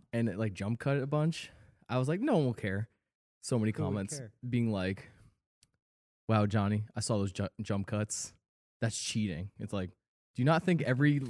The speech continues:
Speaker 1: uh, version of T V is edited? Like, I don't know.
Speaker 2: That's cheating. You know, I used to watch The Simpsons, and then I would see in subsequent episodes some of my favorite gags would get cut.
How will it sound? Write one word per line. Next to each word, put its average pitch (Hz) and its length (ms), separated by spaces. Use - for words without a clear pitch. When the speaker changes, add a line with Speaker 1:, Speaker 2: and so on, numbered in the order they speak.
Speaker 1:
uh, 120 320
version 120 360
of 113 100
T 117 160
V 120 140
is 101 100
edited? 135 500
Like, 110 320
I 120 140
don't 95 100
know. 87 140
Speaker 2:
That's 92 220
cheating. 107 520
You 180 100
know, 202 160
I 196 40
used 190 220
to 208 80
watch 190 300
The 170 80
Simpsons, 175 640
and 143 180
then 147 160
I 151 120
would 143 160
see 151 200
in 139 80
subsequent - 500
episodes 147 420
some 139 120
of 135 40
my 120 120
favorite 123 440
gags 110 440
would 98 180
get 110 240
cut. 123 340